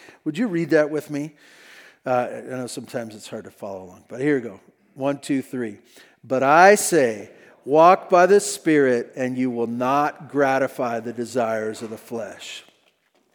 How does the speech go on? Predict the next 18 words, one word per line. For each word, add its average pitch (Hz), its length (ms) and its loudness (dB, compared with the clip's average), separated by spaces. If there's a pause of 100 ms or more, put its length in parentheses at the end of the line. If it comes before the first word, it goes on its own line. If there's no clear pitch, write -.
(680)
If 113 120 -8
you 165 80 2
think 190 200 2
about 170 280 4
the 160 80 0
Galatian 147 480 0
church, 123 420 -6
they 127 140 -6
were 123 280 -4 (480)
just - 380 -10 (300)
regular 131 500 0
old 120 220 -2
sinners 120 420 -6
of 110 300 -10
the 110 180 -14
city 120 380 -6
of 107 100 -16
Galatia. 107 480 -12